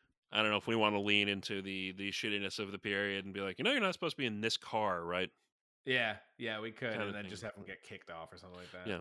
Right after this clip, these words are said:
Speaker 1: but I'm just, you know, "I'm so-and-so. I just appeared to great acclaim in, on
Speaker 2: Yeah.
Speaker 1: Manhattan in Otello. I,
Speaker 2: <laughs>
Speaker 1: I'm on my way to
Speaker 2: Otello.
Speaker 1: San Francisco to, uh, an engagement with the San
Speaker 2: <laughs>
Speaker 1: Francisco Opera House."
Speaker 2: <laughs>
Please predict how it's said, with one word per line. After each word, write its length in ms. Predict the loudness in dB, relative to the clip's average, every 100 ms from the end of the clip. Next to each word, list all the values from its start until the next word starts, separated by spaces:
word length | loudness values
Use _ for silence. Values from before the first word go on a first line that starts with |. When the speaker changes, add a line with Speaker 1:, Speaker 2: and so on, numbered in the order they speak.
| -8
Speaker 1:
but 100 | -20 _ _ -20
I'm 120 | -20
just, 200 | -18 -18 _ _ _ _ _ -8
you 80 | -4
know, 100 | -2
"I'm 360 | -2 -2 -4 -8 -2
so-and-so. 520 | 2 2 2 -2 -4
I 100 | -6 -8
just 220 | -8 -6
appeared 280 | -4 -2 -2
to 80 | 0
great 220 | 0 2
acclaim 440 | 2 4 4 4 -2
in, 320 | -6 -8 -6
on 280 | -4 -4 -4
Speaker 2:
Yeah. 0 |
Speaker 1:
Manhattan 500 | 2 6 6 4 -8
in 220 | -8 -10
Otello. 500 | -2 2 4 4 2
I, 160 | -4 -10
Speaker 2:
<laughs> 680 | -8 -4 -2 -2 -6 -10 -18 _ _ _ _ _ -20 -16
Speaker 1:
I'm 160 | -10 -8
on 120 | -2
my 120 | 0
way 160 | 2 2
to 80 |
Speaker 2:
Otello. 0 |
Speaker 1:
San 220 | 6 6 6
Francisco 580 | 2 0 6 8 8 6
to, 220 | 0 -4 -2
uh, 240 | 0 0
an 60 | 4
engagement 520 | 10 10 8 2 2
with 160 | 2 2
the 120 | 2
San 200 | 0 0
Speaker 2:
<laughs> 20 |
Speaker 1:
Francisco 360 | -2 -2 4 4
Opera 260 | 6 4
House." 220 | 2 -2 -10 _ -20 -20 -10
Speaker 2:
<laughs> 880 | -4 2 2 2 0 -2 -4 -6 -8